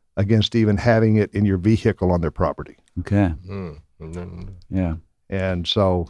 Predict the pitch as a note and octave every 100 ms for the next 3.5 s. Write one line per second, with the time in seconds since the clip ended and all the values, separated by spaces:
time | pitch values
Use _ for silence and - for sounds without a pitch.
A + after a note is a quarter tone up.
0 | - G#2+ F#2 F#2 F2+ - _ _ _ _
1 | _ - _ A#2+ A#2+ G#2+ C3+ - - _
2 | - G#2+ - D3 B2+ B2+ G#2 C3+ D3 G#2
3 | G2+ G#2+ A#2 G#2 F#2+